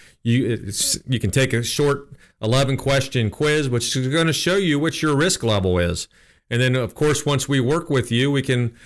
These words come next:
look at your portfolio, make sure that you're allocated the correct way, um, because it's, it's huge as you go through life that one thing that you'll notice is your risk allocation probably gets a little bit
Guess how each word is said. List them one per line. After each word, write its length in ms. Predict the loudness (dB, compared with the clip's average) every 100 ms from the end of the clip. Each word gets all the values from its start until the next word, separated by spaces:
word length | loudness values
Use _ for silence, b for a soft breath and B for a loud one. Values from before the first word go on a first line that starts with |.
| B B 0
look 180 | 0 0
at 160 | 0
your 240 | 0 0 0
portfolio, 760 | -2 -2 0 0 2 0 0
make 220 | 0 0
sure 240 | 0 0 0
that 180 | 0
you're 120 | 0 2
allocated 600 | 2 0 0 0 0 0
the 80 | -2
correct 440 | 0 2 0 0
way, 420 | 0 2 0 -2 _ B B B B
um, 520 | 0 2 2 0 -4 _ -6
because 320 | 0 2 2
it's, 180 | 0 0
it's 300 | 0 0 0
huge 560 | 2 2 0 -4 -8 -4
as 260 | 0 0
you 140 | 0 0
go 220 | 2 0
through 560 | -2 0 0 0 -2 B B B
life 560 | -2 0 2 0 -4 -14 b b -4
that 320 | 0 0 -4 -6
one 300 | 0 0 2
thing 160 | 2
that 160 | 0 0
you'll 100 | 0
notice 420 | 2 2 0 0
is 160 | 0 0
your 240 | 0 0
risk 320 | 0 0 0
allocation 640 | 0 2 0 0 0 0 -2
probably 260 | 0 0 0
gets 260 | 0 -2
a 40 | 0
little 240 | 0 2
bit 280 | 0 -4